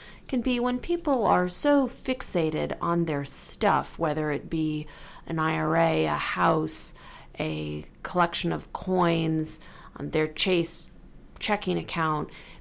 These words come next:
people end up thinking that the way to distribute their estate is by making what could be entirely specific gifts.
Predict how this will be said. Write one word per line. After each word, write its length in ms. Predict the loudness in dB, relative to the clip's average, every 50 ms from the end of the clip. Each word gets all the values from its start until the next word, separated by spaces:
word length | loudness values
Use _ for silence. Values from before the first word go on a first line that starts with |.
| -4
people 580 | -2 -2 0 4 6 6 8 8 8 6 4 4
end 300 | 4 4 4 6 4 4 2 4 4
up 340 | 6 6 6 6 2 -2 -10 -10 -6
thinking 400 | -2 0 2 2 2 2 0 2
that 160 | 0 0 0
the 80 | 0
way 340 | 2 4 6 6 6 6 4
to 140 | 2 0 -2
distribute 580 | -2 -4 -4 -2 -2 -2 -2 0 0 -2 0 0
their 220 | 0 0 0 0
estate 580 | -2 -2 -4 -2 0 2 2 2 2 2 0 0
is 260 | 0 -2 -2 -4 -4
by 340 | -2 0 2 2 2 2 2
making 680 | 2 0 0 0 -2 -2 -2 -2 -2 -4 -4 -4 -2
what 200 | 0 0 0 0
could 160 | 0 -2 -2
be 120 | 0 0 0
entirely 680 | 0 0 -4 -4 -2 0 0 2 2 2 2 2 2
specific 680 | 0 0 -2 -2 -2 0 0 0 0 0 -2 -4 -4 0
gifts. 520 | 2 2 2 2 0 -2 -4 -4 -4 -4